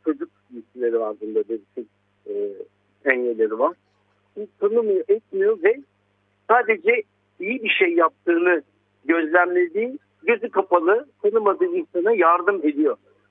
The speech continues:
Bu, e, olağanüstü dönemlerde bu var. Darbe dönemlerinde ise, e, ne yazık ki yani insani bir şeydi tabii. İnsanlar korkuyorlar,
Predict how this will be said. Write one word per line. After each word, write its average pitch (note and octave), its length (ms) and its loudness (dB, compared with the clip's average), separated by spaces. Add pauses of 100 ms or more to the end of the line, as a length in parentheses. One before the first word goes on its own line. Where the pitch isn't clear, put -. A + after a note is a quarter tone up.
(120)
Bu, G3+ 260 0 (460)
e, D3 40 4 (440)
olağanüstü D#3 680 0
dönemlerde D#3 720 2 (600)
bu G3+ 200 0
var. F3+ 180 4 (380)
Darbe G#3+ 380 2
dönemlerinde F3+ 760 2 (100)
ise, A#3+ 380 0 (640)
e, A4+ 320 4 (140)
ne A3+ 100 2
yazık D#3 440 -2
ki G3+ 120 -8
yani D#3 240 2
insani A3 540 -2
bir C#3 80 -14
şeydi - 320 -8 (100)
tabii. C#3+ 260 -2 (640)
İnsanlar G3 360 2 (180)
korkuyorlar, F3+ 600 2